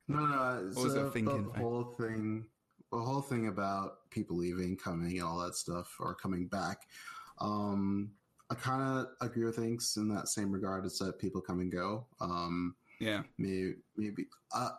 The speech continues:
Speaker 1: I personally think that maybe some people just, like, want a change of scenery, or some people just wanna get back to the roots of Weathering Gaming. You know, there's a whole bunch of factors that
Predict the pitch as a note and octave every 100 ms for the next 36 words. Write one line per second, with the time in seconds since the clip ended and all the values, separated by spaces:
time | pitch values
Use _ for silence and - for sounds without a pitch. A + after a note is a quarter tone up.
0 | - C3 C3+ C#3 C#3 C#3+ C3+ - C3 B2
1 | B2 A2+ G#2+ - G#2+ G#2+ G#2+ G#2+ G#2 G#2+
2 | G#2+ G#2 G#2 - G2 F#2+ F#2+ - - -
3 | G2 F#2 - - G#2+ G#2 G#2+ F#2 - G2+
4 | F#2 F2+ - A2 G#2 G2 F#2+ F#2+ - -
5 | - - G2 F#2+ G#2 G2 G#2 G2+ F#2+ F#2+
6 | G#2 G2 F#2 F#2 G2 F#2+ - F#2 F2+ F#2+
7 | - F#2 F2+ F2+ F2+ A2 A2+ A2 G#2+ G#2
8 | G2+ G#2 - - - A2 G2+ - - A#2
9 | B2+ A#2+ A2+ G2+ G2 G2 F#2 - F#2+ F#2
10 | F2+ F2+ F2+